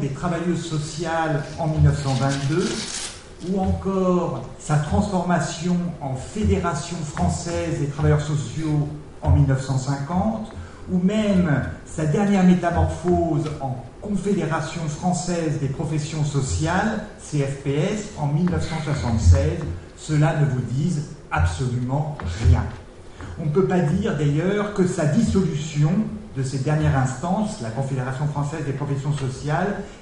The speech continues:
ait fait un tollé dans les milieux du travail social. D'ailleurs, si on regarde sur le net,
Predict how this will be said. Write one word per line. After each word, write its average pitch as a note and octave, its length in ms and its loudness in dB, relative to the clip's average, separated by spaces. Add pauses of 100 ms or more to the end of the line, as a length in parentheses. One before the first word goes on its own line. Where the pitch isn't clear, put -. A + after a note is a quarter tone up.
ait F3+ 100 4
fait F#3 460 0
un D3 100 6 (200)
tollé E3 520 8 (300)
dans E3+ 120 0
les D#3+ 120 2
milieux D3+ 460 8
du C#3+ 120 2
travail C3+ 300 -2
social. D3 680 -4 (320)
D'ailleurs, D#3+ 280 -2
si - 180 0
on G3+ 60 4
regarde D#3 520 2
sur C#3+ 240 0
le A#2 100 2
net, D3+ 420 2